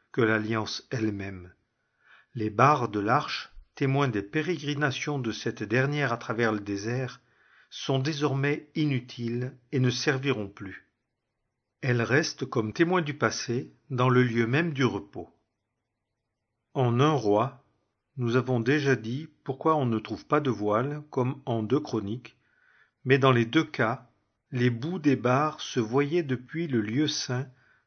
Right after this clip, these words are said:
sur le devant de l'oracle, mais ils ne se voyaient pas du dehors. Verset huit. C'était manifestement le repos de Dieu, et il avait d'autant plus de prix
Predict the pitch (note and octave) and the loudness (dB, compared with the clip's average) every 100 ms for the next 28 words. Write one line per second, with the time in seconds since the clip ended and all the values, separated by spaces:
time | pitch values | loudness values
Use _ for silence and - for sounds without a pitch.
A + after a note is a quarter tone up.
0 | _ - D3 B2+ A#2 C3+ C3 E3+ D3 B2+ | _ -4 2 4 4 2 0 0 4 4
1 | A2 A2 A#2 - C#3+ C#3 _ _ _ _ | 4 2 0 -4 -14 -16 _ _ _ _
2 | - C3 - - C#3 C3+ A#2+ B2+ G#2+ A2 | 2 2 2 -4 -2 0 -2 -2 2 2
3 | G2+ G2+ D3 C#3+ A2+ G2+ F#2+ E2+ - - | 0 -2 -4 -2 -2 0 -2 -6 -10 -20
4 | _ - A2 F#2+ - F#2 F2+ F2+ - _ | _ -10 -8 -6 -8 -10 -12 -18 -20 _
5 | _ _ _ _ _ _ _ _ _ _ | _ _ _ _ _ _ _ _ _ _
6 | _ _ - D3+ F#3+ F#3 D#3 C#3 D#3 C3+ | _ _ -2 2 2 2 0 0 -2 -2
7 | - C3+ D3+ B2+ A2 C3 C3+ C3+ A2+ G#2 | -2 2 4 4 4 2 2 -2 0 -2
8 | G2+ G#2 B2+ - _ _ _ C#3+ D#3 - | -2 -2 -2 -4 _ _ _ -2 -2 0
9 | C#3+ C#3 A#2+ B2 D3+ F3+ F3 C#3+ - D#3+ | 2 2 2 2 2 2 -2 -4 -8 -2
10 | B2 A2+ - C3 D3+ | -2 -2 -4 -6 -6